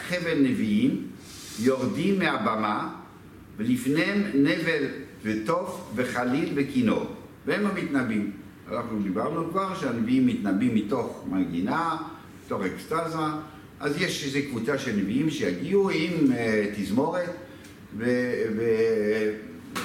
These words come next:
וזהו, תפגוש אותם. "וצולחו עליך רוח השם", ואז גם אתה ת-, תיכנס לאקסטזה, "והתנבאת עמם", אתה תהיה נביא איתם, "ונהפכת לאיש אחר. והיה,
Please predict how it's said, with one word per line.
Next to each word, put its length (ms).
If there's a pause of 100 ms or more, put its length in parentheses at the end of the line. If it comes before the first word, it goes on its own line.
(300)
וזהו, 220 (220)
תפגוש 340
אותם. 260 (200)
"וצולחו 600
עליך 360 (160)
רוח 180
השם", 340 (540)
ואז 600 (460)
גם 240
אתה 500 (1500)
ת-, 360
תיכנס 460
לאקסטזה, 680
"והתנבאת 720
עמם", 540 (680)
אתה 240
תהיה 320
נביא 140
איתם, 260
"ונהפכת 680
לאיש 400
אחר. 280 (600)
והיה, 340